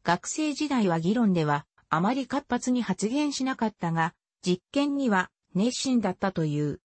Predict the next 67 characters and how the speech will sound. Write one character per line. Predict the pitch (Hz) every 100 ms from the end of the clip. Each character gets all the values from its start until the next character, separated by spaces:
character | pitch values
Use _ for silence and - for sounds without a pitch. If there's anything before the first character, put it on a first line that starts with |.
| _ _ _
中 | - 285
学 | 294 311 277
時 | 285
代 | 277 262
の | 214 185
担 | 170 220 269
任 | 262 226
に | 220
よ | 214 190
る | 180
と、 | 175 - _ _
先 | - 214 294
生 | - 311
の | 240 196
言 | 196 208
う |
こ | - 214
と | 196
を | 165
よ | 170 240
く | -
聞 | - -
く、 | 185 - _ _
素 | - 302
直 | 330 277
な | 208 165
子 | -
供 | 170 226
だ | 240
っ | 226
た | - 175
が、 | 160 165 - _
温 | - 185 254
和 | 277
で | 262
控 | 247 - 269 269
え |
め | 262 262
な | 254
性 | - 240
格 | 226 214 190
で、 | 170 165 _ _
授 | - 180
業 | 233 294
中 | 294 262 247
に | 233 - _ _
積 | - 220 -
極 | 302 -
的 | - 294 285
に | 277
発 | 247 202 277
言 | 277 294
す | 269 277
る | 277
よ | 277
う | 247
な | 202
こ | 196
と | 190 208
は | 160
な | 185
か | 220
っ | 214
た | 185
と | 175 151
い | 143
う。 | 135